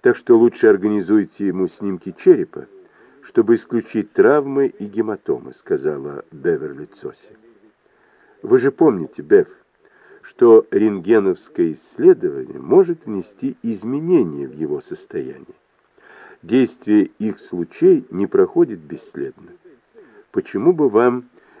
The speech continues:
не провести магниторезонансное исследование? Так вы сможете осмотреть все его тело. Распорядитесь об этом, согласилась Цося.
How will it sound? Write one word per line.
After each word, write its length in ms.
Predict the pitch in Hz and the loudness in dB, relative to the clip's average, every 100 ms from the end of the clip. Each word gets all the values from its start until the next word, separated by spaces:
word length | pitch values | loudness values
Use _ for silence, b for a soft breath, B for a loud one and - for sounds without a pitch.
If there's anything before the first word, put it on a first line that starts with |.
| - | -8
не 140 | 95 | -6
провести 920 | - 92 92 85 _ - 120 123 117 _ b b b | 2 2 2 -6 _ -6 -2 0 -2 _ b b b
магниторезонансное 1900 | 98 107 90 98 127 123 123 117 - 101 107 101 123 165 135 - - 78 69 | -2 0 0 0 -4 4 4 4 2 0 2 2 2 2 0 -4 -12 -10 -10
исследование? 840 | - - 76 69 - - - - _ _ _ b b b - | -14 -18 -14 -14 -14 -18 -20 -20 _ _ _ b b b -2
Так 220 | 131 131 | 0 2
вы 100 | 120 | 0
сможете 440 | - 110 113 - 104 | 2 2 2 4 2
осмотреть 520 | - 95 - 101 - | 2 -4 -2 -6 -8
все 240 | _ 180 120 | _ 4 4
его 240 | 67 123 | 0 -10
тело. 360 | - - - _ _ _ _ _ _ _ _ | -14 -16 -16 _ _ _ _ _ _ _ _
Распорядитесь 840 | - 202 - 214 202 120 _ _ - | -2 -2 0 -4 -4 -8 _ _ -14
об 140 | - | -14
этом, 320 | - - 78 _ _ _ | -14 -20 -20 _ _ _
согласилась 760 | - 85 80 69 50 50 - _ | -10 -6 -6 -8 -12 -14 -16 _
Цося. 340 | - 50 _ | -18 -18 _